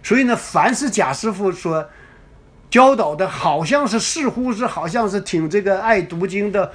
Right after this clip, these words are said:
好像是挺这个愿意来学习神的话语的，其实他们就是容易引起争竞的一些事情，他们说的都是荒谬的、空洞的一些话语，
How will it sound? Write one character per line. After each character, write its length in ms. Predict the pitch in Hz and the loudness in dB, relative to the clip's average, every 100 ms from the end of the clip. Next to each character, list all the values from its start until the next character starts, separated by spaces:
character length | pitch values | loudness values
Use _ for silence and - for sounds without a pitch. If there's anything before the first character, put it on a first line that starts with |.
| - | -14
好 200 | - 160 | -2 -2
像 200 | 180 247 | 0 0
是 100 | 214 | 0
挺 340 | 226 - 175 160 | -2 0 -2 0
这 140 | 214 | -2
个 300 | 202 190 175 - - - | 2 0 0 -8 -20 -6
愿 280 | 202 254 226 | 2 4 4
意 120 | 180 | 0
来 280 | 160 160 180 185 185 - | -2 0 2 0 -2 -10
学 240 | - - 202 | -6 2 2
习 220 | 202 202 | 2 -4
神 180 | 160 175 | -4 -2
的 80 | 190 | 0
话 280 | 220 202 | 2 0
语 120 | 160 135 | 0 -6
的， 220 | 135 131 - - | -8 -10 -18 -12
其 200 | - 202 | -2 0
实 160 | 196 214 | 0 -2
他 220 | - 214 | 2 2
们 100 | 208 | 2
就 140 | 220 | -2
是 160 | 160 185 | -2 -4
容 320 | 147 160 214 | -2 -2 0
易 240 | 208 165 | 0 -2
引 220 | 135 190 233 | -2 0 0
起 340 | - 143 123 - - | -2 -6 -6 -10 -4
争 280 | - 214 220 | 2 4 4
竞 300 | 202 247 147 | 2 0 0
的 180 | 117 123 - | -8 -12 -10
一 100 | 151 | -8
些 180 | 127 139 | -4 -4
事 220 | - 151 | -4 -10
情， 220 | - 110 - - - | -10 -14 -16 -20 -14
他 100 | - | 0
们 140 | 214 208 | 2 2
说 240 | - 220 | 2 2
的 100 | 208 | 2
都 160 | 196 214 | 0 -2
是 260 | 214 208 190 - | 0 0 -2 -16
荒 360 | - 220 247 254 | -8 0 2 4
谬 320 | 226 160 127 | 4 4 0
的、 200 | 131 151 | -4 -4
空 440 | 143 - 254 240 233 | -4 2 4 4 4
洞 240 | 269 185 | 0 0
的 60 | 139 | -2
一 100 | 123 | -6
些 160 | 143 | -6
话 300 | 123 170 139 | -4 0 0
语， 220 | 107 92 | -2 -14